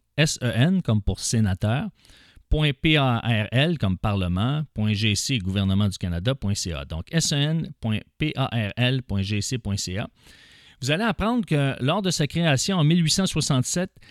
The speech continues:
il comptait soixante-douze sièges, mais d'autres ont été ajoutés parallèlement à l'expansion du pays.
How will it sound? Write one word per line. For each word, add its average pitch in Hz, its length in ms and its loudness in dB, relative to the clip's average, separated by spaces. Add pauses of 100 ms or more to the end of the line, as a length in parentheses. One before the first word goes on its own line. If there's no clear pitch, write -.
(120)
il 143 180 4
comptait 208 360 0
soixante-douze 208 1080 2
sièges, 131 920 -2 (720)
mais 120 160 6
d'autres 196 420 2
ont 135 140 2
été 135 240 2
ajoutés 139 320 0
parallèlement 127 560 4
à 143 80 4
l'expansion 127 560 0
du 110 100 -2
pays. 95 360 0